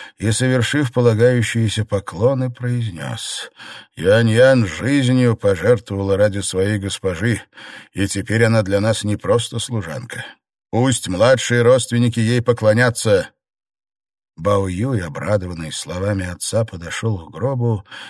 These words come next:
и несколько раз низко поклонился. Цзялянь, искренне уважавший Юаньян, хотел последовать примеру Бао Юя, но госпожа Син его остановила. Чрезмерные почести могут ей повредить в ином мире.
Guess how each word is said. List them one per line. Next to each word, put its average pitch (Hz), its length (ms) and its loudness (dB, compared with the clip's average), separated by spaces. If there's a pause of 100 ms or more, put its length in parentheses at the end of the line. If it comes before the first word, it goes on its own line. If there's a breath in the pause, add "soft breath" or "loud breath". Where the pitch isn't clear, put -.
и 101 140 -2
несколько 127 500 -2
раз 120 300 0
низко 101 400 -2
поклонился. 90 920 -12 (480 loud breath)
Цзялянь, 101 640 4
искренне 101 460 0
уважавший 98 680 0
Юаньян, 95 580 0
хотел 98 360 -4
последовать 98 720 -4
примеру 92 480 -4
Бао 85 240 -8
Юя, 101 460 0 (280 loud breath)
но 113 380 2
госпожа 151 480 -4
Син 131 400 -4
его 104 220 -2
остановила. 87 920 -6 (200 loud breath)
Чрезмерные 85 840 -8
почести 92 540 -8
могут 85 400 -12
ей 87 120 -10
повредить 107 720 -4
в - 120 -10
ином 62 340 -8
мире. 50 600 -10